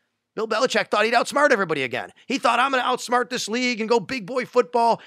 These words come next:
Everybody's spreading it. I'm gonna go pound, pound, pound and win games." Bull. Can't do it. And they're not doing it. And that's why you look at them, who could have been, many people thought, maybe elevating to a threat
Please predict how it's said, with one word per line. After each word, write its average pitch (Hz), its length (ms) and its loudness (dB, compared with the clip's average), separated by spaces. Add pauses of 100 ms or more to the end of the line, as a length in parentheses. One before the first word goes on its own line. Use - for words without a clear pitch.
Everybody's 240 340 -2
spreading 233 320 -4
it. 220 100 0
I'm 208 100 0
gonna 214 120 0
go 196 100 2
pound, 185 340 0
pound, 180 280 2
pound 180 280 4
and 156 120 -2
win 175 160 -2
games." 156 400 -2 (360)
Bull. 135 540 2 (760)
Can't 202 360 0
do 196 200 2
it. 123 140 -6 (440)
And 147 80 -8
they're 151 80 -2
not 165 360 0
doing 120 260 -6
it. 95 120 -16 (220)
And 131 140 -12
that's 180 240 -6
why 147 380 0 (140)
you 139 100 -8
look 147 180 -8
at 127 120 -14
them, 180 360 -2 (200)
who 131 140 -12
could 262 220 4
have 233 100 0
been, 143 320 -2
many 151 160 -2
people 175 180 -8
thought, 147 340 0 (320)
maybe 180 600 -2 (100)
elevating 170 380 -4
to 151 140 -6
a 123 40 -10
threat 147 420 -2